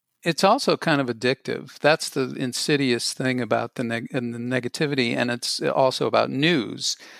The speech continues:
is that you're watching it and you actually wanna get into it. You start to get into it. It's the same, it's, it, it has this addictive quality, and it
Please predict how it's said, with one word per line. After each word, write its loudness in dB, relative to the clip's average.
is 0
that 2
you're -2
watching 0
it -4
and 2
you 2
actually 2
wanna 0
get 4
into 2
it. -4
You -2
start 0
to -10
get 2
into -2
it. -10
It's 0
the -2
same, 4
it's, 0
it, 0
it 2
has 0
this -4
addictive -2
quality, 0
and -2
it -4